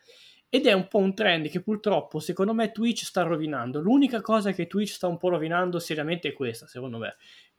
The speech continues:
che con la necessità di fare live tutti i giorni, per quelli che lo fanno come lavoro, eh, attenzione, non quelli che si fanno la live una sera così per passione,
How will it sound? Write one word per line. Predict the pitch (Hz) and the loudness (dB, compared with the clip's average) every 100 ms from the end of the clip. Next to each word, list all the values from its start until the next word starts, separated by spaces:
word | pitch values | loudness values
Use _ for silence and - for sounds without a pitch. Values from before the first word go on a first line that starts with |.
| _ | _
che | - 233 180 | 0 2 4
con | - | 2
la | 165 | 0
necessità | 165 170 156 - - 226 | 0 -2 -6 -8 -2 -2
di | 180 | 0
fare | - 151 | -2 0
live | 143 175 151 135 | 2 2 0 -6
tutti | 151 - | -16 -12
i | 156 | -8
giorni, | 156 139 110 113 123 | -4 -4 -4 -6 -10
per | 127 127 | -10 -8
quelli | - 160 151 | -4 -4 -2
che | |
lo | 131 | -6
fanno | 123 156 | -4 -6
come | 151 143 | -6 -6
lavoro, | 127 123 135 123 120 | -4 0 0 2 0
eh, | |
attenzione, | 113 117 120 - 135 120 | -6 -12 -12 -4 -2 -2
non | 143 | -6
quelli | 143 139 131 | -6 -6 -4
che | 139 | -6
si | - | -6
fanno | - 131 131 | -10 -10 -8
la | 123 123 117 | -6 -6 -6
live | 127 127 123 - _ _ _ | -8 -8 -10 -12 _ _ _
una | 147 143 | -10 -8
sera | 131 139 135 135 135 | -6 -2 0 0 -2
così | 135 127 135 | -4 -6 -10
per | 135 - | -14 -12
passione, | 143 - 135 123 123 127 | -12 -10 -4 -4 -4 -6